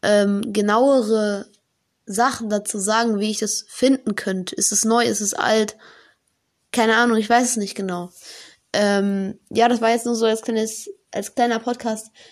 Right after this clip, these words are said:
dass ich's halt nicht finde, dass man mir bitte dabei helfen soll, weil wenn das wirklich ein Fan von meinem Podcast ist, dann will ich den auf jeden Fall sehen, ähm, oder hören.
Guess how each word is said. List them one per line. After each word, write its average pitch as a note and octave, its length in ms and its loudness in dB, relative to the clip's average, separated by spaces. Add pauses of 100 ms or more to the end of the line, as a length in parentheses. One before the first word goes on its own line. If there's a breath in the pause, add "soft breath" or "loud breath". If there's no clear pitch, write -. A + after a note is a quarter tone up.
dass A3+ 120 0
ich's A3 160 -6
halt - 160 -2
nicht G#3+ 200 -8
finde, C4 680 2
dass A3 200 -4
man A3 140 -2
mir G#3+ 120 -2
bitte B3+ 340 -4
dabei A3+ 240 2
helfen A#3+ 400 0
soll, G#3 180 0
weil G3+ 140 2
wenn A#3 180 2
das A3 160 -2
wirklich A#3 280 -2
ein G3+ 100 -2
Fan G#3 440 0 (140)
von A3 200 2
meinem C#4+ 300 6
Podcast F4+ 440 0
ist, - 260 -12
dann G#3+ 120 0
will A3+ 80 4
ich A#3 120 -2
den A3 100 -2
auf G#3 160 -6
jeden A#3 260 0
Fall F#3 240 -4
sehen, F#3+ 320 0 (960 loud breath)
ähm, G3 640 2
oder F3+ 240 0
hören. G3 320 0